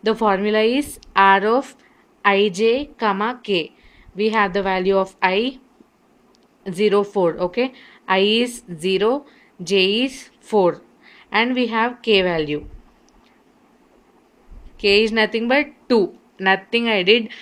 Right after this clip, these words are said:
I just substituted this in place of I comma, see, the formula is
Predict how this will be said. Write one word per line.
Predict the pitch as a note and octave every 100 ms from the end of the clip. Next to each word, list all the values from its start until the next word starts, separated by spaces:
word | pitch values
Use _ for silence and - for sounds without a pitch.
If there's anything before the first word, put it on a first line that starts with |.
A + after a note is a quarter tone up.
| - - -
I | G3 G3+
just | F#3+ A#3 B3 - G3
substituted | - G3+ F3 - - A3 G#3+ G#3+ G3 A3 G#3+
this | G3+ B3 - - - _ _ _ _ _ _ _ _ _ _ _ _ _ _ _ _ _ _ _ _ _ - - _ _ _ _
in | G3+ G#3+ F#3+
place | G3+ G3 F#3+ A#3
of | B3+ C4 - - - _ - _ -
I | F#3+ F#3+
comma, | G3 G3 -
see, | - A#3
the | A#3 A3+
formula | A3 F#3+ G3+ G#3+ G#3+
is | F#3+ B3+ -